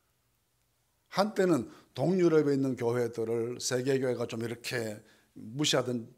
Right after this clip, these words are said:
때가 있었어요. "공산주의 국가에서 교회 존속이 가능한가? 저 혹시 의용교회들 아닌가?"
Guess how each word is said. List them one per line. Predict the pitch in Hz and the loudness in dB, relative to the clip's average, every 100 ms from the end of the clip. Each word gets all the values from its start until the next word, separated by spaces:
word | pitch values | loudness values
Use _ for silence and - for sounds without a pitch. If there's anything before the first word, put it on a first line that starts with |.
| - | -8
때가 | 117 110 | -6 -4
있었어요. | 98 104 92 - 113 123 123 _ _ _ _ _ - - - - _ | -6 -8 -10 -10 -12 -14 -20 _ _ _ _ _ -20 -18 -18 -20 _
"공산주의 | - 95 120 - 160 156 185 | -16 -8 -4 -2 -2 -2 -4
국가에서 | 185 165 - 147 143 165 | -4 -6 -2 -4 -2 -6
교회 | - 113 135 | -4 -2 -2
존속이 | 135 123 117 127 135 | -2 -6 -6 -8 -8
가능한가? | - 95 113 113 131 131 | -10 -10 -8 -8 -10 -10
저 | 123 | -8
혹시 | 127 - | -6 -6
의용교회들 | 107 104 101 175 180 151 139 190 | -6 -6 -4 -4 -2 -2 -2 -4
아닌가?" | 147 98 120 151 135 | -6 -8 -8 -6 -10